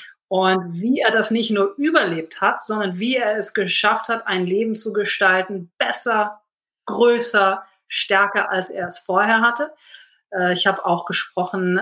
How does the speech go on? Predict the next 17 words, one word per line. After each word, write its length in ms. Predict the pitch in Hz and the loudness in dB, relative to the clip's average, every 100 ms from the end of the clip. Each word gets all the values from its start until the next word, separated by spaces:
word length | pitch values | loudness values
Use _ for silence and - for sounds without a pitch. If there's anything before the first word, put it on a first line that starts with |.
| - | -2
mit, 500 | 180 180 180 - - - | -2 -2 -2 -4 -6 -2
ähm, 600 | 185 175 170 170 170 175 - _ _ _ _ _ - | 0 2 2 2 0 -4 -8 _ _ _ _ _ -10
äh, 220 | 175 170 | -6 -6
Srđa 760 | - 214 208 180 190 170 165 - - | 0 0 2 2 4 4 0 -4 -2
Popović. 720 | 202 233 285 320 - - - - | 0 2 0 0 -2 -2 -6 -12
Der 400 | 175 175 170 170 | -4 0 0 0
wird 180 | 180 180 | -2 -2
unter 400 | 190 196 180 - | -4 0 2 2
anderem 840 | 190 196 180 185 180 180 180 175 - - - | 0 0 2 2 0 -2 -4 -6 -14 -18 -8
geführt 500 | 202 - 202 196 - | -8 -2 0 0 0
als 360 | 175 180 - | 0 -2 -4
der 580 | - 180 180 175 175 170 - | -2 2 4 4 2 -2 -8
Architekt 840 | 175 170 - - - 294 - - 226 | -6 -4 -6 -8 -4 -4 -4 -12 -6
der 520 | 233 226 196 196 - | 0 4 6 4 0
internationalen 1040 | 262 - 262 240 226 - 214 202 202 196 | -8 -6 -2 0 -2 -4 0 2 4 0
friedfertigen 1200 | - - 240 339 359 269 - 233 220 - 196 190 | -6 -4 2 2 0 -4 0 2 2 0 -4 -2
Revolution. 920 | 175 185 180 175 170 - 190 233 359 | 0 0 0 -2 -4 -4 -4 -4 -6